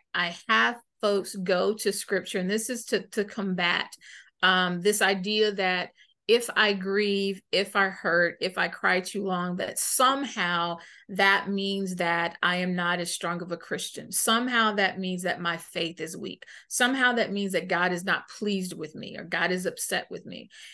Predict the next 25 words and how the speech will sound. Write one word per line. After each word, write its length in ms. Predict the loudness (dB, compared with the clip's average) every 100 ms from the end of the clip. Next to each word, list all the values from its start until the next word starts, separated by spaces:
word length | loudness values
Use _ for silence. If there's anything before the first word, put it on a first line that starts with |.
| -4
And 140 | 0 2
so 460 | 4 6 6 2 2
what 300 | 2 4 2
I 100 | 2
do 360 | 0 -4 -6 -4
in 160 | 0
building 320 | 4 4 4 2
that 180 | 0
faith 260 | 0 -2 0
defense 340 | -4 -6 -6
is 120 | -6 -2
have 260 | -2 -2
people 260 | -4 -4 2
literally, 340 | 2 2 0
we 280 | 0 -2 -2
walk 420 | 2 2 2 -2
through 120 | -8
scripture 600 | -6 -2 -2 -4 -8 -8 -14 -20 -16 -4
and 220 | 0 2
we, 220 | 2 0
we 140 | -2 -2
find 760 | -4 0 2 4 2 0 -2
what 140 | 0 4
I 260 | 6 4 2 0
call 280 | 0 0